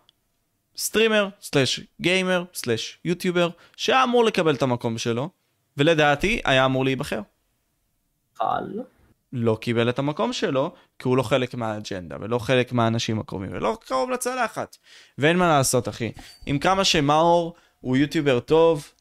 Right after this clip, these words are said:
Speaker 1: ועזוב את זה, הוא סטרימר מטורף, ועם כמה שיש לי כבוד אליו, הוא לא יקבל את האופציה שלו, אחי, כי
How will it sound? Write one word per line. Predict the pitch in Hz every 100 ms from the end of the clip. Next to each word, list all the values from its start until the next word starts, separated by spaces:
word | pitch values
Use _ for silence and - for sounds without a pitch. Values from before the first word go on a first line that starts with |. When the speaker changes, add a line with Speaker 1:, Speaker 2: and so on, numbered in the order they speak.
| _ -
Speaker 1:
ועזוב | 127 127 156 170
את | 127
זה, |
הוא | 113
סטרימר | - - 170 170 160
מטורף, | 151 151 143 143 139 - - -
ועם | 123
כמה | 123 143 143
שיש | 139 -
לי | 131
כבוד | - 107 131 170
אליו, | 185 190 196 - _ -
הוא | 117
לא | 143 180
יקבל | 165 147 151
את | 147
האופציה | 120 143 151 180 175
שלו, | 190 202 196
אחי, | 196 220 233 - _ _ _ -
כי | - 254 262